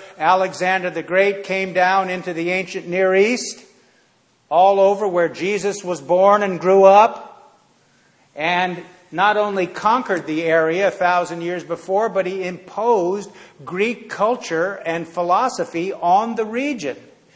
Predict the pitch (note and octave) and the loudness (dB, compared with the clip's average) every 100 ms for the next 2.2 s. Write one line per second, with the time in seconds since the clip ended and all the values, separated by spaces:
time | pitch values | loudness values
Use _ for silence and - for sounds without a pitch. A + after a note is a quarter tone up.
0 | _ - F3 F3 F#3 F#3 G3 B3+ C4 F#3 | _ -6 -4 -4 -6 0 2 4 2 -2
1 | F3+ F#3+ G3 G3+ F3 A3 C#4 A#3 C3+ A2+ | -6 -6 -8 -8 -4 -2 -2 -4 -6 -10
2 | - | -14